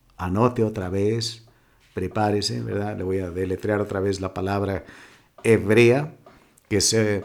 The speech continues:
traduce como auxilio. Y es la palabra Ezrat.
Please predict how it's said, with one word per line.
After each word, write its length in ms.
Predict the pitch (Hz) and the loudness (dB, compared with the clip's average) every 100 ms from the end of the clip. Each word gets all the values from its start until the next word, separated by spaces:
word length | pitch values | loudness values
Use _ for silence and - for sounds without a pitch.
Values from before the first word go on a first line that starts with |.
| - _ - _ - | -10 _ -20 _ -4
traduce 580 | 113 104 110 110 - 113 | -2 0 0 0 -2 -4
como 240 | 98 90 | -4 -2
auxilio. 720 | 98 104 - 175 110 95 - - _ - - _ | -2 2 2 2 0 -4 -8 -16 _ -20 -20 _
Y 180 | 117 139 | 10 10
es 140 | 147 | 10
la 160 | 151 - | 4 2
palabra 760 | 101 117 127 110 113 117 - - - | 4 6 6 6 2 -2 -14 -20 4
Ezrat. 880 | 120 123 - - 117 110 107 - | 6 6 0 -8 -8 0 2 2